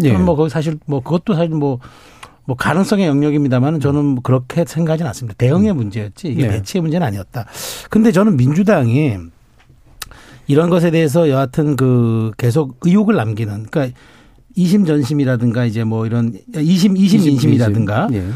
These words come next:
Speaker 2: 뭐 이런 것, 이런 조직, 조직들이 계속 연-, 연관되어서 의혹을 제기하는 것들에 대해서는 저는 분명히 명쾌하게 해야 된다고 보고, 그리고 이번 첫날 집회 있었잖아요. 이번에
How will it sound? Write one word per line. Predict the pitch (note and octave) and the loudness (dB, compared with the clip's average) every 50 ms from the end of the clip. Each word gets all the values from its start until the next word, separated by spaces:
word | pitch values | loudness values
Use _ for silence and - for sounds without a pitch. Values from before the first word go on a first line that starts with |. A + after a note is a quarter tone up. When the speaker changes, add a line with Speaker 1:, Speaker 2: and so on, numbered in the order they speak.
| D3 - - | -10 -6 -2
Speaker 2:
뭐 | C#3+ | 0
이런 | C#3 D3 F3+ F#3+ F#3 | 2 2 2 2 2
것, | F3 C3 B2 - - | 0 -2 -4 -6 -6
이런 | D3 D3 C#3+ E3+ F3+ F#3+ F#3 F3 E3+ E3 | -2 0 2 2 2 2 2 0 0 0
조직, | B2 A#2+ B2 - - - - | 0 0 0 -2 -4 -6 -4
조직들이 | - B2 A#2+ B2 - D#3 | -2 -2 -2 -2 -2 -2
계속 | B2+ B2 B2 E3+ | -2 0 0 0
연-, | B2 A#2 A#2+ C3 A#2+ | 0 2 2 2 2
연관되어서 | A#2+ B2 C3 C#3+ D3+ F#3+ F#3 F#3 E3 D#3 C#3+ B2+ D#3 D#3+ | 0 0 0 2 2 0 0 0 0 0 0 2 0 0
의혹을 | C#3+ C3 C3+ C#3 C#3+ E3 E3+ | 0 0 0 2 2 2 0
제기하는 | B2 G#2+ A2 A2 B2 A#2 A#2+ | 0 -2 -2 -2 -2 -2 -2
것들에 | A2+ A#2+ - D3 B2+ | -2 -4 -4 -4 -4
대해서는 | B2 B2+ G#2 E3+ E3 | -2 -2 -2 -2 -2
저는 | C3 C3+ D#3 E3+ D3+ B2+ - - - - - _ - | -2 0 0 -2 -2 -4 -8 -16 -20 -20 -20 _ -6
분명히 | - B2 D3 F3 F3 D#3 | -2 0 0 0 0 0
명쾌하게 | A#2+ A#2 A#2+ - - D3+ D#3 C3+ | 0 -2 -2 -4 -4 -4 -2 -2
해야 | D3+ D3 | -2 -2
된다고 | D#3 C#3 B2+ B2+ G#2+ G2+ | -4 -4 -6 -6 -8 -8
보고, | F#2+ A2 G#2+ - | -8 -10 -8 -2
그리고 | - G3 A3+ F#3+ D3 - - _ _ _ _ _ _ | 0 0 2 2 0 -4 -6 _ _ _ _ _ _
이번 | - D3 D3 G3+ - | -4 -2 -2 -2 -2
첫날 | - - A#3 B3+ C4 B3+ A#3+ G3+ | -2 -2 0 2 2 2 0 -2
집회 | B2 - - - C#3 C3 | -4 -8 -8 -6 -4 -4
있었잖아요. | A#2+ A#2 - - A2 G2 A2 B2+ D3 | -4 -6 -8 -10 -10 -10 -6 -4 -2
이번에 | C3+ B2 D3 D3 D3 C3 C3 | 0 0 0 0 0 -2 -4